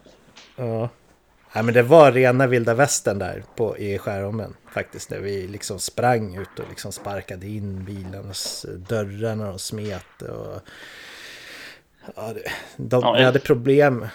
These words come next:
Speaker 1: vi hade problem med också att de, eh, gömde knark uppe i taket i to-, i ku-, på kundtoaletterna. Det var så här takplattor som man kunde flytta på,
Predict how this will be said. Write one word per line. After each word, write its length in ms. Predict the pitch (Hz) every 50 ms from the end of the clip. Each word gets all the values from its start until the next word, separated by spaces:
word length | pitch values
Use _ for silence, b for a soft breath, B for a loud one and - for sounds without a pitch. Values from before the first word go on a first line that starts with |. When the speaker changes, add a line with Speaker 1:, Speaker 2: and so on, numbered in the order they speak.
| -
Speaker 1:
vi 100 | 135 127
hade 180 | 131 139 139 151
problem 440 | - - 143 131 135 147 147 135 135
med 100 | 127 120
också 200 | 113 - - 117
att 100 | - -
de, 380 | 120 113 113 113 113 113 113
eh, 680 | 110 110 107 107 107 107 104 104 104 101 101 104 104 110
gömde 260 | 113 117 113 117 113
knark 600 | 117 - - - 156 160 143 110 101 95 - -
uppe 240 | 104 - - - 110
i 20 | 107
taket 680 | - - - 165 170 156 135 - - - - - -
i 40 | -
to-, 280 | - - - - - -
i 40 |
ku-, 200 | 110 - - 131 -
på 120 | - - 113
kundtoaletterna. 920 | - - 120 107 104 98 - - 110 113 127 131 - _ - 90 92 92
Det 80 | 98 104
var 120 | 107 113
så 140 | - - 104
här 100 | 98 92 - _ _ _
takplattor 680 | - - 110 101 - _ - - 120 - _ - - -
som 80 | - 101
man 80 | 95
kunde 220 | 90 - 101 101 95
flytta 440 | - - 110 - _ _ - 147 127
på, 140 | - -